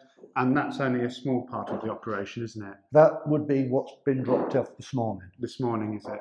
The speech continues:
Speaker 1: Okay.
Speaker 2: It's collected every day.
Speaker 1: Yeah.
Speaker 2: And then it's put into our store.
Speaker 1: Yeah.
Speaker 2: And then, uh, we bring it here every other Friday and sort it.
Speaker 1: Sure. Okay, fab. Okay.
Speaker 2: This is the, uh, hall.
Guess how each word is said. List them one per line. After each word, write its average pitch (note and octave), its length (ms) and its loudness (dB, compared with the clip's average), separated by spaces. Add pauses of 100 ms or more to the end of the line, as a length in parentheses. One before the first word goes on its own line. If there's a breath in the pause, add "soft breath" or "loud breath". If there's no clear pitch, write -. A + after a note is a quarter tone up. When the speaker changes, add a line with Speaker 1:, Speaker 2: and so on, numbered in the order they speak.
Speaker 1:
Okay. A2+ 360 -4
Speaker 2:
It's A#2 100 -8
collected C#3 420 4
every A2+ 260 0
day. G#2+ 280 -2 (220)
Speaker 1:
Yeah. A#2+ 220 -2 (200)
Speaker 2:
And A2 180 -2
then A2+ 100 -4
it's B2 80 -12
put - 200 -6
into A#2 220 -6
our A2 160 4
store. G#2+ 400 -8 (180)
Speaker 1:
Yeah. A#2 180 -8 (240)
Speaker 2:
And A2 240 -2
then, A2+ 420 -2
uh, A2 220 -6
we A2+ 180 -4
bring A2+ 280 -4
it A2 200 -8
here G#2+ 260 -4
every G#2 200 -6
other G2+ 160 -6
Friday G#2+ 460 -4
and G#2 120 -6
sort G2 400 -8
it. - 40 -12
Speaker 1:
Sure. G#2 140 -12 (380)
Okay, A#2 240 -10 (120)
fab. D#3+ 220 -4 (220)
Okay. G2+ 100 -20 (420)
Speaker 2:
This D3+ 200 0
is C#3+ 220 0
the, B2+ 360 2
uh, A2 180 2 (240)
hall. C3 440 2